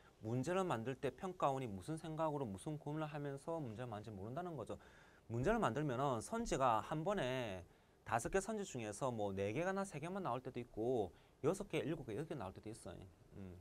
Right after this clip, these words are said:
그 중에서 다섯 개를 뽑는다고. 그 중에서 보기, 기억, 연틱을, 예를 뽑는다고. 그래서 이 해석입니다. 예, 이 해석이, 어, 같은, 야, 왜 갑도 위법, 요것도 위법, 이렇게 두 번 물어보면 아닌 것 같은데 한번 포기하셔야죠. 첫 번째.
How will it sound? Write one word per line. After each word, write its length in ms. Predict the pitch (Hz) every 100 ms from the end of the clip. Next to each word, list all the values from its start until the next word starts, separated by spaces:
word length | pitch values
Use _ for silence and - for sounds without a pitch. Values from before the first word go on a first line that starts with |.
| -
그 120 | 156
중에서 240 | 190 175
다섯 240 | - 90 120
개를 140 | 143
뽑는다고. 680 | - 127 147 135 92 76 87
그 80 | 127
중에서 180 | 147 135
보기, 320 | - 135 135
기억, 320 | - 151 135
연틱을, 320 | 104 95 113 95
예를 140 | 98
뽑는다고. 440 | - 147 165 110 - - - - - - - - - - - - - - - - - - - - -
그래서 180 | 143
이 180 | 139 208
해석입니다. 680 | 180 156 156 156 113 107 120
예, 140 | 107
이 180 | 107 165
해석이, 460 | 127 131 123 170 175 - - -
어, 120 | -
같은, 460 | - - - 370 190 -
야, 80 | 403 277
왜 240 | 123 220 262
갑도 340 | 139 160 - 180
위법, 420 | 175 185 185 143
요것도 320 | 139 180 180
위법, 340 | 131 117 185 151
이렇게 140 | 120
두 140 | - 113
번 120 | 170
물어보면 320 | 208 190 160
아닌 160 | 101 170
것 60 |
같은데 520 | 233 - 165 110 - - - - -
한번 180 | 156
포기하셔야죠. 600 | 147 151 185 220 214 - 92 - - - - - -
첫 100 | -
번째. 400 | 170 151 98 127